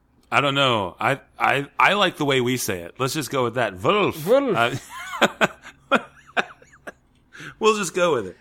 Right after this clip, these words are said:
Speaker 1: Oh,
Speaker 2: I
Speaker 1: man.
Speaker 2: automatically go towards Mel Brooks whenever I try to do some sort of German accent. I assume Heidelberg is, shit, I, I'm kind of blanking. Heid-, is Heidelberg Germany?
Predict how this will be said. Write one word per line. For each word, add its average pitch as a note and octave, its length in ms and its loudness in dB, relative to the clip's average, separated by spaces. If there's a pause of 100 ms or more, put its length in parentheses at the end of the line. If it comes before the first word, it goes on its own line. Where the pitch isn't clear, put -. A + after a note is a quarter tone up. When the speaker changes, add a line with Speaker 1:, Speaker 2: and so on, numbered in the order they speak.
(160)
Speaker 1:
Oh, C#3 60 -10
Speaker 2:
I D3 200 4
Speaker 1:
man. E3+ 80 6
Speaker 2:
automatically F#3+ 600 4
go D#3 300 4
towards C#3 400 -4
Mel C3+ 160 -2
Brooks B2 640 -6 (100)
whenever C3+ 260 -4
I C3 100 -2
try C#3 200 -2
to C3+ 100 -2
do B2 240 -4
some C3 220 -6
sort B2+ 300 -4
of A#2+ 360 -8 (300)
German B2+ 800 -4
accent. B2+ 680 -8 (380)
I G#3 80 6
assume B3+ 720 0 (180)
Heidelberg G3+ 800 2 (320)
is, E3 180 -6 (380)
shit, - 320 -6 (100)
I, E3+ 120 -2
I'm E3+ 120 -4
kind F3+ 220 -2
of C3+ 60 -6
blanking. C3+ 500 -6
Heid-, D#3 180 -4
is D3 140 -10
Heidelberg F#3 500 -2
Germany? G3+ 540 -4